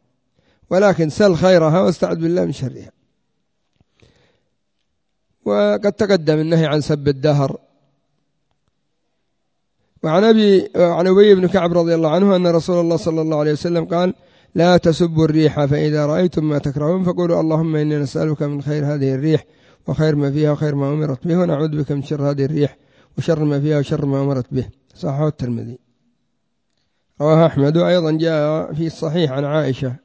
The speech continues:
أن النبي صلى الله عليه وسلم كان إذا رأى الناشئ دخل وخرج وأقبل وأدبر، فإذا أمطرت سري عنه،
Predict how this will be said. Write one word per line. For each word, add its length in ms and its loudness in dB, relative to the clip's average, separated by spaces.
أن 140 -6
النبي 260 -2
صلى 220 -6
الله 160 -2
عليه 160 -2
وسلم 340 -4
كان 240 -2
إذا 300 -4
رأى 440 -4
الناشئ 600 0
دخل 360 0
وخرج 460 -2
وأقبل 420 -4
وأدبر، 540 0
فإذا 680 2
أمطرت 440 0
سري 360 2
عنه، 300 -2